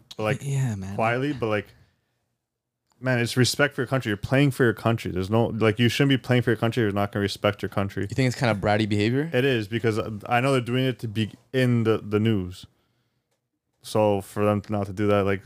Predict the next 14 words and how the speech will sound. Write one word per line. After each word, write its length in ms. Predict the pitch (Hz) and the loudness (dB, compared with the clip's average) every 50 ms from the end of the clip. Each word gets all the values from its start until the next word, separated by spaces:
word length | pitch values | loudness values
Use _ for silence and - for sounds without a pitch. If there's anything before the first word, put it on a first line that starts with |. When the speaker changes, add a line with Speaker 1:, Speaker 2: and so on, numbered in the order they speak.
| 113 107 | -14 -16
Speaker 1:
find 320 | 104 - - - 117 123 123 | -16 -10 -4 -2 -2 -2 -2
a 40 | 113 | 0
different 320 | 107 117 - 117 104 98 | -2 -2 -2 -2 -2 0
way 80 | 98 98 | 0 0
to 100 | 95 92 | 0 0
do 180 | 95 101 98 98 | 0 -2 0 0
it. 100 | 98 95 92 | 0 -2 -2
Like, 140 | 92 90 - | -2 -2 -2
like, 140 | 98 98 95 | -2 0 0
you 100 | 107 101 | 0 2
could 180 | 117 110 107 | 2 2 2
do 200 | 101 113 110 110 | 2 0 0 2
it 60 | 110 107 | 2 0
over 420 | 104 101 101 104 101 101 98 95 | 0 0 0 0 0 0 -2 -4